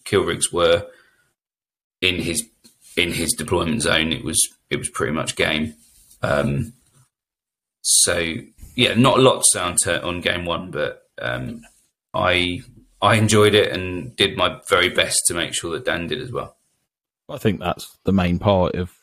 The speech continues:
Speaker 2: even a competitive game at the highest level. Um, we will discuss L V O, but actually being an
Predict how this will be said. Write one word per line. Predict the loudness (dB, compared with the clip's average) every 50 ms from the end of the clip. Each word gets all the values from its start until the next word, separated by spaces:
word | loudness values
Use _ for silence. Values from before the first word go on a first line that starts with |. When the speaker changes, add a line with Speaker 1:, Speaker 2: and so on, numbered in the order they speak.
| _ -4 4
Speaker 2:
even | 4 4 6 6 4
a | 2
competitive | 2 2 2 4 4 2 2 0 -4 -2 0
game | 2 2 2 2
at | 0
the | 0 0
highest | 0 0 0 0 -2 -2
level. | 0 0 0 0 -2 -6 -6 -6 -8 -12 -20 -20 -20 -20 -20 _ _ -8
Um, | -6 -6 -4 -6 -8 -10 -10 -4
we | 0 4
will | 4 4 4
discuss | 4 0 -2 0 2 0 0 0 -2
L | -4 -4 -4
V | -2 -2
O, | 0 0 -2 -2 0
but | 0 2
actually | 2 2 2 0 -4 0 0 2 2 0 -2 -6 _ _ _ _ _ _ _ _ _
being | 4 4 6 6 4 2 2 0 -6 _ _ _ _ _ -8 _
an | 0 0 0 0